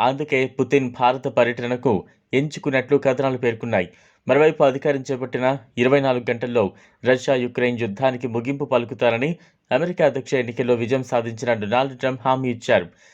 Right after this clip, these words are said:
జనవరి రెండు వేల ఇరవై ఐదులో ట్రంప్ అధికారం చేపట్టనున్నారు. అయితే రష్యా అధ్యక్షుడు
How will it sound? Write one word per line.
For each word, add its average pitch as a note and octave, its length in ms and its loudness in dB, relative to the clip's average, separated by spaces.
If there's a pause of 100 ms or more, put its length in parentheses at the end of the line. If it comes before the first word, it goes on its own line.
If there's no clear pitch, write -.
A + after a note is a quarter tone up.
(240)
జనవరి C3+ 420 2
రెండు A#2+ 220 0
వేల C3 300 2 (120)
ఇరవై A#2+ 220 2
ఐదులో A2+ 420 4 (280)
ట్రంప్ D#3+ 260 2
అధికారం C#3 480 2
చేపట్టనున్నారు. B2 680 -2 (560)
అయితే D#3 300 0
రష్యా C3 320 0
అధ్యక్షుడు C#3 480 0